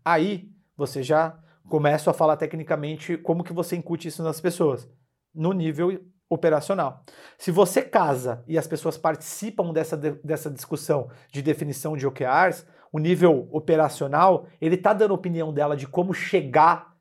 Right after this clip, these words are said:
no grande objetivo da companhia. E se isso acontece, a pessoa se-, começa a sentir pertencimento. E aí é o papel do líder falar, "Puta, aquela pessoa pode ficar ali, aquela pessoa pode ficar ali,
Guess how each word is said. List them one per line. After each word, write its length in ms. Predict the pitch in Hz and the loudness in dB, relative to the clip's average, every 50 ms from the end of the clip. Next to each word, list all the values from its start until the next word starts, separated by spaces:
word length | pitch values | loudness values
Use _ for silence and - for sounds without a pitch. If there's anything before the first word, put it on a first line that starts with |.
| _ | _
no 100 | - 156 | -6 -4
grande 240 | 147 151 151 143 139 | 0 2 2 2 2
objetivo 420 | 147 131 - 143 139 139 147 131 131 | 2 0 -2 -6 -6 -6 -6 -6 -6
da 80 | 127 | -6
companhia. 500 | 127 147 135 - 151 139 131 120 120 120 - - _ - - - | -6 -8 -8 -6 -6 -6 -6 -8 -10 -12 -14 -18 _ -18 -6 -2
E 100 | 175 160 | -2 0
se 160 | 175 - 196 | 0 0 -2
isso 160 | 214 202 - | 2 4 2
acontece, 500 | 190 - 170 151 143 - 170 190 185 180 | 2 2 0 -2 2 4 4 4 4 2
a 40 | 175 | -2
pessoa 200 | 165 156 - 165 | -8 -8 -10 -12
se-, 240 | 151 - - 185 185 - | -10 -8 -8 -8 -8 -2
começa 720 | - 190 196 175 180 180 196 202 - - - 226 233 - - _ _ - - | 0 0 2 2 4 4 4 4 4 0 -2 -4 -4 -4 -8 _ _ -8 -2
a 100 | - 175 | -2 0
sentir 260 | 160 - 175 175 196 | 0 0 -4 -6 -4
pertencimento. 800 | 175 - 185 - - 180 180 - 180 180 170 151 143 - - - _ _ _ _ _ _ _ - | -4 -4 -2 0 -2 -2 -2 -2 -4 -4 -4 -4 -6 -10 -14 -20 _ _ _ _ _ _ _ -2
E 100 | 143 143 | 2 4
aí 140 | 131 135 139 | 4 4 4
é 60 | 151 | 2
o 40 | 156 | 2
papel 260 | - 151 - 170 147 | 0 0 0 0 -2
do 80 | 143 151 | -2 -2
líder 220 | 143 147 139 147 | -4 -6 -6 -4
falar, 200 | - - 135 - | -4 -4 -4 -4
"Puta, 200 | 131 - - 139 | -6 -12 -14 -12
aquela 200 | 120 - 131 135 | -8 -6 -6 -6
pessoa 240 | 135 135 - - - | -6 -8 -12 -12 -10
pode 200 | - 131 131 - | -10 -12 -12 -10
ficar 160 | - - 127 | -8 -6 -6
ali, 180 | 123 120 120 - - _ _ _ | -6 -6 -10 -16 -20 _ _ _
aquela 160 | - - 127 117 | -8 -6 -6 -6
pessoa 260 | 123 123 - 135 123 | -8 -10 -12 -12 -10
pode 200 | 131 131 120 - | -10 -10 -12 -10
ficar 160 | - - 143 | -8 -6 -6
ali, 260 | 127 131 131 127 131 | -6 -6 -8 -10 -12